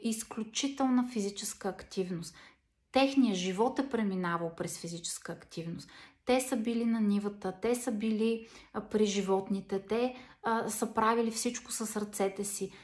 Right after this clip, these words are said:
те са месили хляба с ръцете си, перяли са с ръцете си. Всичко е минавало през физическата активност.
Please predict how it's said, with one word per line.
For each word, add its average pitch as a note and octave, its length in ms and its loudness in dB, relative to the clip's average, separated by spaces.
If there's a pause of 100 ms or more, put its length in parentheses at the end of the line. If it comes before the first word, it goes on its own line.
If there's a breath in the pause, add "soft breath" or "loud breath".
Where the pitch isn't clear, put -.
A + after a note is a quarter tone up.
(180 loud breath)
те A#3+ 140 2
са A#3+ 160 -2
месили A3 520 0
хляба G#3 380 2
с G#3 280 -6
ръцете G3+ 420 -4
си, - 260 -8
перяли G#3 440 2
са A3+ 180 -2
с A3+ 240 -6
ръцете G#3 420 -2
си. - 200 -10 (240 loud breath)
Всичко - 400 -4
е C#4+ 40 8
минавало A#3+ 520 4
през - 260 -4
физическата G3 600 -4
активност. F3 840 -10